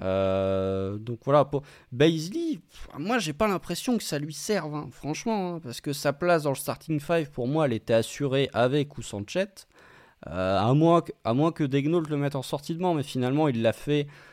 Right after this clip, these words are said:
au moment où, où c'était, euh, tous les joueurs avaient le covid, et cetera. Sur la fin de saison, Bazley startait,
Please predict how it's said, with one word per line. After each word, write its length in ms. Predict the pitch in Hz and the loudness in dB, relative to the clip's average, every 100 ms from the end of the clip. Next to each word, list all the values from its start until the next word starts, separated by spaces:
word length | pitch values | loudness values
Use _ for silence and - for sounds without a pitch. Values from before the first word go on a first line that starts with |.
| - | -14
au 80 | - | -4
moment 400 | 110 117 139 143 | 2 4 6 6
où, 260 | 135 131 123 | 4 0 -4
où 40 | |
c'était, 500 | 120 - 113 - 143 | -4 -6 -6 -2 0
euh, 380 | 123 107 104 104 | 4 4 4 0
tous 200 | 104 - | -2 -2
les 100 | 120 | -2
joueurs 260 | 117 139 123 | 0 2 4
avaient 180 | 113 | 2
le 60 | 110 | -2
covid, 360 | - 120 127 131 | -4 -4 -2 -4
et 80 | 123 | -6
cetera. 460 | - 113 135 139 | -8 -4 2 4
Sur 180 | 143 113 | 2 2
la 80 | 113 | 0
fin 160 | - 120 | 0 -4
de 80 | |
saison, 320 | 113 120 127 143 | -2 -2 0 2
Bazley 460 | 123 110 110 143 | 2 0 -2 -6
startait, 500 | 143 - - - 143 | -4 -4 -4 -6 -8